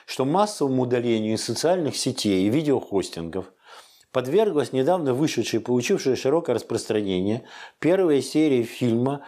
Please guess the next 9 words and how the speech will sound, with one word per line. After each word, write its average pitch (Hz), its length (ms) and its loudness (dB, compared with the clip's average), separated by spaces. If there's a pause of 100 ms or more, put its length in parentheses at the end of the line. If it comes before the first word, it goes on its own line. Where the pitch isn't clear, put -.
(140)
«План 151 440 2
Демия», 120 600 0 (760)
снятого 143 580 0
видной 131 360 0
фигурой 127 360 2
американского 120 560 -2
движения 110 540 0
антивакцинаторов 123 1000 0
Джуди 139 500 0